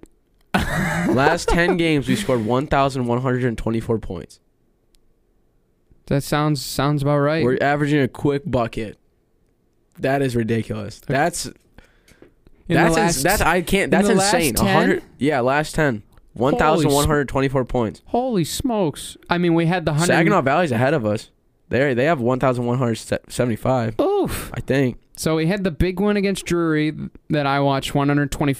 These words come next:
Speaker 1: we had one twenty-four. Wayne State, I believe, was about a hundred to, uh, a hundred four. And then we had the Duluth game. We scored one oh seven in that nail biter. Um, there was another game, a hundred twenty against Purdue Northwest.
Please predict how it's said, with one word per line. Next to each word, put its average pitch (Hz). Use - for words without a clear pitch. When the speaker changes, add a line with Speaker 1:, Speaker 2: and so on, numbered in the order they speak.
Speaker 1:
we 147
had 135
one 147
twenty-four. 135
Wayne 160
State, 175
I 160
believe, 147
was 143
about 131
a 123
hundred 143
to, 143
uh, 131
a 127
hundred 165
four. 143
And 139
then 135
we 131
had 131
the 127
Duluth 139
game. 127
We 131
scored 139
one 131
oh 123
seven 123
in 120
that 123
nail 113
biter. 113
Um, 127
there 143
was 185
another 185
game, 135
a 156
hundred 170
twenty 170
against 139
Purdue 143
Northwest. 135